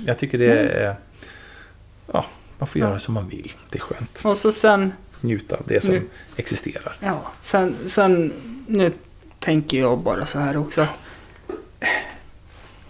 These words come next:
Speaker 2: De som flyttar hit,
Speaker 1: Mm.
Speaker 2: många av dem tycker att vi är väldigt svåra.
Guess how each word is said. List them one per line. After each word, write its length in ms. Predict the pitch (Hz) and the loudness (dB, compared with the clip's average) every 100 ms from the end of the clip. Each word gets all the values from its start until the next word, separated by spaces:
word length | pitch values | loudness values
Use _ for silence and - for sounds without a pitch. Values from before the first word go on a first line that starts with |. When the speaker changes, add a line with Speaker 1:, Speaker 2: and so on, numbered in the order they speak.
| - - - - - - - - | -20 -20 -20 -20 -20 -20 -20 -4
Speaker 2:
De 240 | - 190 190 | 4 6 6
som 420 | 202 202 196 - - - - | 4 2 0 -6 -18 -20 -6
flyttar 460 | - 190 - 220 202 | 0 0 6 6 6
hit, 600 | 156 - - - - - - | 2 -4 -6 -8 -10 -10 -12
Speaker 1:
Mm. 280 | - 92 92 117 - - - - - - - - | -6 -4 -4 -8 -14 -20 -20 -20 -20 -20 -14 2
Speaker 2:
många 340 | 175 175 196 | 6 8 8
av 220 | 214 156 | 10 8
dem 200 | 151 147 | 8 6
tycker 360 | 147 147 - 135 | 4 0 0 -2
att 160 | 131 | -2
vi 80 | 127 | -4
är 40 | 131 | -4
väldigt 300 | 120 120 - | -4 -6 -4
svåra. 640 | - 143 139 185 202 | 2 4 6 6 6